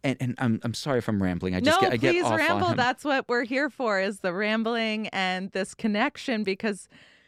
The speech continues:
Speaker 2: you, you didn't think it was gonna happen.
Speaker 1: No, and I mean, I, I didn't know to what extent, 'cause even with Blanquita, like,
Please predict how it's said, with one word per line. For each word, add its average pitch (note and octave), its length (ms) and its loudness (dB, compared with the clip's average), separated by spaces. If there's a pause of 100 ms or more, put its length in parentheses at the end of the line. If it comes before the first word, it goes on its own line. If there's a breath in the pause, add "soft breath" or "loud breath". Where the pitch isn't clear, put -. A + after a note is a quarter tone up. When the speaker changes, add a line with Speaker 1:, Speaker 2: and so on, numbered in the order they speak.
(120)
Speaker 2:
you, A#3+ 720 -2 (600)
you C4+ 260 0
didn't C4+ 360 0
think B3 300 0
it B3 100 0 (340)
was A3+ 280 0
gonna G#3 260 0
happen. G3 760 -2 (140)
Speaker 1:
No, G2+ 400 0
and G#2+ 200 -2
I A#2+ 60 -2
mean, B2+ 140 4
I, B2 220 2
I B2 180 -2
didn't D3 280 -4
know B2 400 0
to A#2+ 100 -8
what A#2 100 0
extent, A#2 300 -6
'cause D#3+ 160 -4
even G3 260 -4
with D3+ 180 -4
Blanquita, A#2+ 540 -2
like, G#2 180 -4